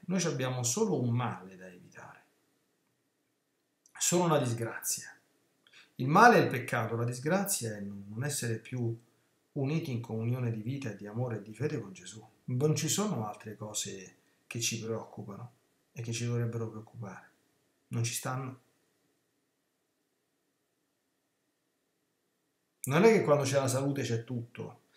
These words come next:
e nemmeno quando c'è l'amore c'è tutto. Noi dovremmo dire: "Quando c'è la fede c'è tutto".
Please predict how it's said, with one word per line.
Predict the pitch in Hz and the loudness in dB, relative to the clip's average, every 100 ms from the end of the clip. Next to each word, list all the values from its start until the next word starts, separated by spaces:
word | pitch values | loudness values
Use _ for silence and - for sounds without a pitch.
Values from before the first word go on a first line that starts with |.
| - _ | -20 _
e | 127 | -4
nemmeno | 139 160 170 | 0 2 2
quando | 143 131 123 | 2 0 0
c'è | 127 | 0
l'amore | 123 127 131 117 | 0 0 0 -2
c'è | 110 | -4
tutto. | - 107 - - - - _ _ _ _ _ _ _ _ _ _ _ _ _ - | -8 -14 -14 -14 -14 -16 _ _ _ _ _ _ _ _ _ _ _ _ _ -2
Noi | 165 | 2
dovremmo | 175 147 139 | 4 4 2
dire: | 139 135 | 2 2
"Quando | 131 139 | 2 2
c'è | 127 156 | 2 4
la | 147 | 4
fede | 117 170 127 | 6 6 6
c'è | 113 104 | 0 -6
tutto". | - 104 - - | -14 -20 -20 -20